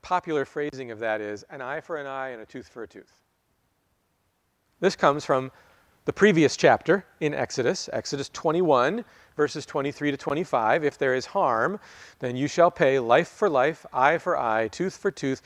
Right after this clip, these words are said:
hand for hand, foot for foot, burn for burn, wound for wound, stripe for stripe."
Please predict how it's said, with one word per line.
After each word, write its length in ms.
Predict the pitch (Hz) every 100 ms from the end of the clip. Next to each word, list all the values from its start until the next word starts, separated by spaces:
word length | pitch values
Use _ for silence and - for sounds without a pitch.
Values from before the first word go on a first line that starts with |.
| - _
hand 300 | 185 202 202
for 140 | 180
hand, 400 | 139 113 110 110
foot 180 | 196 202
for 200 | - 170
foot, 340 | - 113 -
burn 300 | 120 151 175
for 120 | 165
burn, 380 | 139 123 113 117
wound 320 | 127 156 185 165
for 140 | 160
wound, 440 | 139 135 113 113 - _
stripe 360 | - 139 131
for 140 | - 123
stripe." 380 | - 107 71